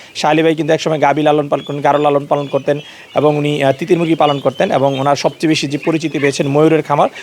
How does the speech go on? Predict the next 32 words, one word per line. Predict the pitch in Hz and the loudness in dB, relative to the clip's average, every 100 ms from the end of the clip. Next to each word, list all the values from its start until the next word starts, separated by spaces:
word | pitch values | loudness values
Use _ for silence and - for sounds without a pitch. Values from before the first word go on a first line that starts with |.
| - | -8
সেই | - 160 | 0 2
ময়ূরের | 156 151 | 4 2
খামার | 147 147 143 | 2 0 2
রয়েছে। | 139 135 226 - - - - | 2 0 -2 -6 -12 -8 0
তো | - | 2
ওনার | 165 180 | 2 2
ভাইকে | 165 170 175 175 | 2 0 0 0
দেখে | 175 190 | 0 2
অনুপ্রেরিত | 185 175 175 170 | 0 0 -2 -2
এখন | 180 | -4
ওনারা | 170 175 | 0 0
ভাই | 135 147 175 | 2 0 2
বোন | 185 196 | 2 0
মিলে | 185 165 | 0 -2
এইখানে | 151 147 165 | -4 -6 -6
কিন্তু | 165 170 | -8 -4
ওনারা, | 160 156 160 - - - | 0 2 2 -2 -18 -2
আহ, | 139 | 0
বাংলাদেশ | 143 156 156 151 | 2 2 0 -2
থেকে | 151 | -4
যেটা | 151 160 | -2 -2
প্রায় | 147 151 | 0 0
বিলুপ্ত | 131 160 185 - | 0 -2 -2 0
হয়ে | 165 156 | 0 2
গেছে, | 147 156 | 0 -2
এখনও | 156 180 | -4 -2
কিন্তু | 180 170 | 0 2
বাংলাদেশে | 165 156 156 | 2 0 -2
বেশ | 147 151 | -4 -4
কিছু | 160 170 | -6 -4
খামারে | 156 151 151 | 0 2 0
কিন্তু | 147 147 | -2 -6